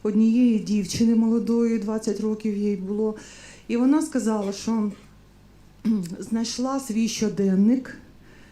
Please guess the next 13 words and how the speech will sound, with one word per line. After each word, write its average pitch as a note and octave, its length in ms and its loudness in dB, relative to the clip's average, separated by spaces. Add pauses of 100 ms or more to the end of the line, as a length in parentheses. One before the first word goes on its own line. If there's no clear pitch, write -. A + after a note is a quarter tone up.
(220)
е, G#3 360 -2
шкільний, G#3+ 760 0
і A#3 60 0
вона A3+ 220 2
побачила A#3 600 -4
і A3+ 260 0
жахнулася A3+ 600 0
від G#3+ 140 -6
того, A3+ 180 -2
що G3+ 140 -6
вона G#3+ 160 -4
там G#3+ 160 0
побачила G#3+ 540 -4